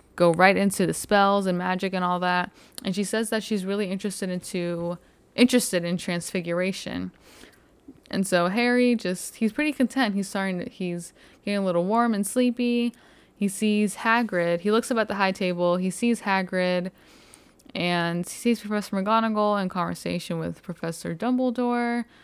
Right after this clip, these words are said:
Professor Quirrell in his absurd turban is what it says. He's, it says he's talking to a teacher with greasy black hair, a hooked nose,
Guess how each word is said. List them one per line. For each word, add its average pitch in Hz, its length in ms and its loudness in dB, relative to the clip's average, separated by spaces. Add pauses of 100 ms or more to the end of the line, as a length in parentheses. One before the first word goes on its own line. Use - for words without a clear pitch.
(240)
Professor 175 460 -2
Quirrell 214 600 2
in 180 80 -2
his 175 320 -2
absurd 180 800 4
turban 165 400 2
is 160 160 -6
what 160 120 -2
it 165 200 -4
says. - 420 -4 (720)
He's, - 300 -2
it - 180 -4
says 262 280 0
he's 233 220 4
talking 220 460 2
to 254 140 0
a 220 80 2
teacher 208 460 -4
with 165 200 -4
greasy 202 460 0
black 190 360 -2
hair, 175 300 -2
a - 180 -6
hooked - 300 -4
nose, 180 440 -2